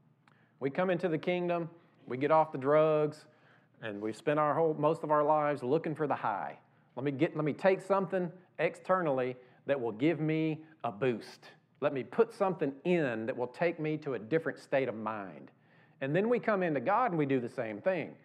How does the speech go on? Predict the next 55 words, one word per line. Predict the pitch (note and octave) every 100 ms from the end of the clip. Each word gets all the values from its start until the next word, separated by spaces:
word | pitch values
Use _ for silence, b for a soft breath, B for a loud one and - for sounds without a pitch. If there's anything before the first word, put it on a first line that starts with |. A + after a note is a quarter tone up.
| b b
We | C3
put | A2+ C#3+ C#3
God | D#3+ G3
out | F#3+ F#3
there | E3+ D#3+
and | D3
we | C3
keep | D3+ D3+
wanting | C#3+ C#3+
Him | C#3 D3
to |
show | - D3 C#3
up | E3 D#3+
and | A2+
do | A#2+ C4
things | C4 B2+ A2+
for | - A2+ G2+
us | G#2
so | -
we | B2
can | C3+ A2+
go | A#2 D#3
to | D#3 C#3+
a | G#2
different | - D#3+ B2 -
place. | - C3+ - - - b b b
And | A#2+
He's | G#2+
like, | C#3
"Uh-uh, | D#3 E3+ G#3
it | D#3
doesn't | C#3+
work | C#3+ F3+
that | G#2+ -
way. | D#2+ D2 b b b
I | D3
changed | F3 F#3+ F#3+ D#3+
you | C3+ B2+
from | B2+ A2+
the | G2+
inside | D#3+ G#3 C#3+ E2+ E2 E2
with | G2+ -
my | F#2+
Spirit. | F2 - D3+ E3+ E2 - b b b
Now, | A2 B2+ F3+ B3 C#3+ B2+ D3 - B B B _
let | B2 B2 F3+ A#3 D3+
that | F3 A3 -
continually | D3+ D3 F3 E3 C#3+ C3+
work | A#2+ C3+ B2+ C3+
in | A3+ A3+
you | B2+ A#2
to | A2+
bear | G#2 G#2 E3+ A3+ G3+
these | C3+ A#2 G#2
fruits | - B2 A2+ A2+